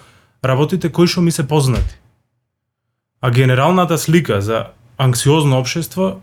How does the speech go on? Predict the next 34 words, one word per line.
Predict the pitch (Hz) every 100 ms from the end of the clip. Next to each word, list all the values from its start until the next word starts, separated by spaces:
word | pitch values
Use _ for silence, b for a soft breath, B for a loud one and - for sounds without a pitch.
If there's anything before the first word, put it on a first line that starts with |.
| -
е | 123
тоа | 156 151
што | - 156 - B B B
ние | 135 165
не | 156 135
гледаме | 135 165 165
за | 135 135
што | -
да | 160
се | 143
фатиме. | 139 160 - 104 92 - _ _ _ _ _ _ _ _ _ _
Ради | 127 135 135
што, | - 135 127 - _ -
еве, | 131 135
конкретно | 123 139 131 131 123 117 - -
последниот | 113 131 131 127 117 -
конгрес | 131 123 113 107
на | 107 101 - _ _
кој | -
што | 113 120
бев, | 107 151 - _ b b b _ _ -
една | 120
многу | 123 131 131
добра | 123 127 110
под-, | 123 117 -
а, | - 120 113 104 - - _ -
предавачка | 113 110 110 123 - 175
зборуваше | 143 135 139 135 127
баш | 131 127
за, | 123 120 120 B B B
за | 113 123
незиното | 123 127 135 123
травматско | 120 120 123 123 -
поминување | 120 123 123 127 123 120